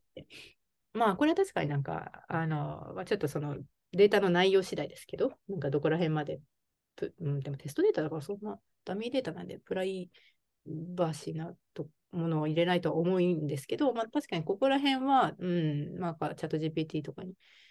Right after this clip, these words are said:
やってもらったらいいのかなっていうイメージは湧きますね。で、まあ、そう、コードレビュー、あとはなんかその、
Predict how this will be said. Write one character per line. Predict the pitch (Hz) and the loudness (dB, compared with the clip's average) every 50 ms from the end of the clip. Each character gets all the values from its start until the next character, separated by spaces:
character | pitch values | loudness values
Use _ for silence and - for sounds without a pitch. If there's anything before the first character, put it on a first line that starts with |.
| _ _ _ _ - | _ _ _ _ -12
や | 147 | -6
っ | 143 | -4
て | 175 | -2
も | 165 156 | 0 0
ら | 151 143 | -2 -2
っ | |
た | 151 165 | -4 -6
ら | 180 | -6
い | - | -8
い | |
の | 180 180 | -8 -8
か | - - 220 226 220 - | -6 -4 -4 -4 -4 -4
な | 240 285 311 | 0 0 0
っ | 302 - _ _ _ _ - | 0 -2 _ _ _ _ -6
て | - 175 | -6 -4
い | 165 | -4
う | - - - - - | -6 -8 -12 -8 -4
イ | - 180 | 0 2
メ | 202 185 | 2 2
ー | |
ジ | 151 156 | 2 0
は | 156 156 | -2 -4
湧 | 147 | -6
き | _ - 156 | _ -10 -10
ま | 151 156 | -8 -8
す | 156 - - - - - - 165 | -8 -12 -18 -20 -20 -14 -10 -6
ね。 | 151 170 180 165 143 - _ _ - - - - - _ _ - - _ _ _ _ _ _ _ _ _ - | -2 0 0 -2 -2 -4 _ _ -20 -20 -20 -20 -20 _ _ -20 -20 _ _ _ _ _ _ _ _ _ -2
で、 | 208 208 214 214 214 202 | 2 4 6 6 6 4
ま | 202 202 190 180 | 4 4 4 2
あ、 | 165 | 2
そ | - - | 0 -2
う、 | 160 | -4
コ | - - 180 | 0 0 2
ー | 180 | 4
ド | 202 190 | 6 6
レ | 196 190 | 6 4
ビ | 180 | 4
ュ | - | 2
ー、 | 220 | -2
あ | 254 | 2
と | - 196 | 2 2
は | 160 | 2
な | 156 156 | 2 0
ん | 160 | -2
か | 156 143 | -2 -4
そ | 139 - | -4 -4
の、 | 147 | -4